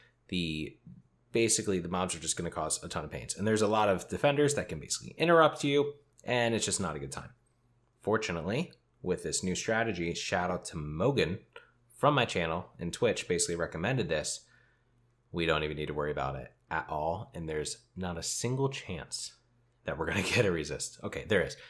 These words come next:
There's a one in ten thousand chance that we're gonna get a resist from a mob. So definitely could still happen. You know, we could also win the lottery, but probably is not gonna happen, or if it does, it's just gonna be one mob and you can polymorph it to handle it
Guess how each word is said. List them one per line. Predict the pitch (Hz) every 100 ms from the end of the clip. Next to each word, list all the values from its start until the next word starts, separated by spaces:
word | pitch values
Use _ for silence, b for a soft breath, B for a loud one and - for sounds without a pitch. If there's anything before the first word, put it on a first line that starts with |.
| B
There's | 104 104
a |
one | 90 95 110 117
in | 92 92
ten | - - - 135 139 135
thousand | - 110 120 123 104 98 90
chance | 78 - 95 71 - - - B B B B
that | - 87
we're | 101
gonna | 104 110
get | 101
a | 95
resist | 87 82 76 -
from | 78
a | 73
mob. | 73 62 -
So | - 101 87 85 - _ _ _ _ _
definitely | 254 214 196
could | 190 175
still | - 175
happen. | 165 151 165 165
You | 147
know, | 139
we | 135
could | 123
also | 110 117
win | 107
the |
lottery, | 104 101 104 98
but | 107 - B B B B _ _ _ _ _ _ -
probably | - 139 131 131 127 110
is | 104
not | 107 98 87
gonna | 95 92 87 -
happen, | - 95 92 90 87 -
or | 95
if | 90
it | 76
does, | 95 85 80
it's | -
just | - -
gonna | 90
be | 85
one | 85 90 87
mob | 85 85 80
and | 78
you |
can | - 80
polymorph | - 85 82 80 76
it | 71
to | 80
handle | 78 69 -
it | -